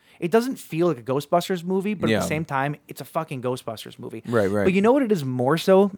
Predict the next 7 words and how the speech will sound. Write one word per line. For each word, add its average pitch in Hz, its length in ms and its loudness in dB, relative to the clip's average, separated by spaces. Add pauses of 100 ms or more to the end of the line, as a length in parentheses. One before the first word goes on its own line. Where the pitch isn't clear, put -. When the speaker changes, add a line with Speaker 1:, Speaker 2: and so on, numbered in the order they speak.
Speaker 1:
than 139 460 0
that? 117 380 -8 (100)
Speaker 2:
Hmm. 98 160 -2 (680)
Speaker 1:
It's 196 140 0
a 170 60 -2
Goonies 120 520 -2
movie. - 400 -14